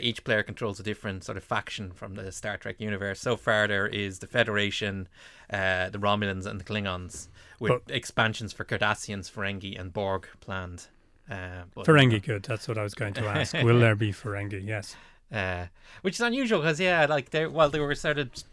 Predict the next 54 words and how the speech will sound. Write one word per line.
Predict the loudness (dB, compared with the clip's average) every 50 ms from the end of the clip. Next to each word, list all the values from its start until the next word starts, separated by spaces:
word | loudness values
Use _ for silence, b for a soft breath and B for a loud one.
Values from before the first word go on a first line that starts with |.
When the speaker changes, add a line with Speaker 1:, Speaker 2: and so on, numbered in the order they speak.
| -20 -6
Speaker 1:
pushed | -2 -2 -2 -2 -4 -8 -6
as | -6 -6 -2
sort | 2 2 2 2
of | 2
a | 0
big | 0 0 0 0 -2
threat | 0 2 4 4 4 2 -4 -10 -12 -12
in, | -10 -10 -8 -8 -10 -10 -12 -12 -12 -12 -14 -14 -14 -16 -16 -16 -16 -16 -14
uh, | -14 -14 -14 -14 -14 -10
the | -8
Next | -8 -8 -8 -6 -6
Generation | -6 -4 0 0 0 -2 -2 -6 -6
series. | -6 -4 -4 -2 -4 -4 -6 -6 -6
When | -8 -8
it | -6 -4
came | -4 -4 -2 -2
around | -2 -4 -4 -4
to, | -4 -6 -4 -2
like, | -2 -4 -4 -6 -12 _ _ -20 -20 _ -8 -8
Deep | -8 -8
Space | -6 -4 -4 -4 -4 -4
Nine, | -4 -4 -4 -4 -4
they | -6
just | -8 -10 -10 -10
made | -10 -10 -10 -12
the | -12
Ferengi | -10 -8 -6 -6 -6 -6
into | -8 -8 -8
kind | -10 -8 -8 -8
of | -10
a | -12 -14 -14 -12
joke. | -10 -10 -10 -10 -12 -16 B B B B B B B B
Speaker 2:
<laughs> | 2 2 2 2
Speaker 1:
Uh, | 4 4 6 6 4 4 2 0
like, | 0 0 0 0 0 2 2 2
I | 2
could | 2 2 4
never | 4 4 4 4 0
understand | 0 -2 -4 0 2 2 2 0 -2 -6 -6
why. | -6 -4 -4 -4 -4
Like, | -4 -4 -4 -2
there | -4
was, | -6 -6 -6 -10
I | -6
guess | -2 -2 -2 -2
they | -2 -4
used | -4 -2
to | -2 -2
have | -2
these | -2 -4 -4
big | -6 -8 -6
Marauder | -4 0 2 4 6 6 6 6 4 0 -2
star-, | -4 -8 -8 -8 -8
starships. | -6 -6 -2 -2 -2 -2 -4 -8 -10 -10 -12 -18